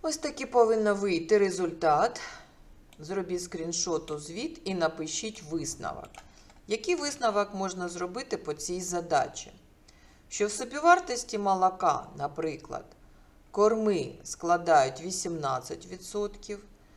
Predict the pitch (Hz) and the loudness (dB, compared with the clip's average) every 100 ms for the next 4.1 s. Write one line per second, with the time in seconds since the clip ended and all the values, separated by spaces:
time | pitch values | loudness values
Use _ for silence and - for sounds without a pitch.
0 | - - - 170 202 208 - - 214 240 | -20 -18 -10 -2 4 4 4 2 4 6
1 | 240 240 175 - - 160 180 170 185 165 | 8 8 6 2 -4 -2 -2 0 2 2
2 | 151 160 165 165 151 - 156 160 165 139 | 2 0 0 -2 -8 -6 -4 0 0 0
3 | - 147 139 135 139 135 131 127 - 220 | -2 -2 -2 -6 -10 -12 -10 -6 -4 -4